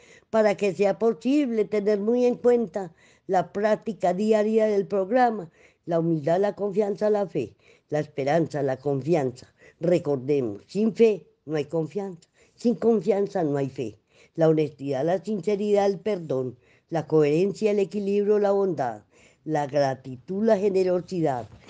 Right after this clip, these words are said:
la paciencia, la tolerancia, la cortesía, el amor incondicional, sobre todo conmigo mismo. ¿Qué lemas son muy acordes con este tema? Todos en general resaltaremos.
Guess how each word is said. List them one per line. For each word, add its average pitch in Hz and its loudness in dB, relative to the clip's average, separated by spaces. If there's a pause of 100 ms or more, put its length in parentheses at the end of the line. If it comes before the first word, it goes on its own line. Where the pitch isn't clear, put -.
(220)
la 160 0
paciencia, 185 0
la 208 4
tolerancia, 202 0
la 202 0
cortesía, 190 -4 (320)
el 160 2
amor 190 4
incondicional, 139 -8 (260)
sobre 240 4
todo 208 0
conmigo 147 -2
mismo. 170 -4 (540)
¿Qué 165 0
lemas 175 2
son 226 2
muy 240 4
acordes 240 0
con 208 -4
este 220 0
tema? 240 2 (460)
Todos 220 4
en 214 0
general 180 -2 (260)
resaltaremos. 156 -2